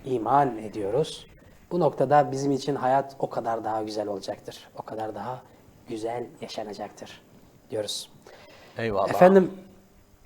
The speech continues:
Speaker 1: bugünkü söyleşimizi esasında bitirmeden evvel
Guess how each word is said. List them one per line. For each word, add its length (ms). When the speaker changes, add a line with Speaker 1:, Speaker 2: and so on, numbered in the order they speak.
Speaker 1:
bugünkü 400
söyleşimizi 680
esasında 880
bitirmeden 560
evvel 380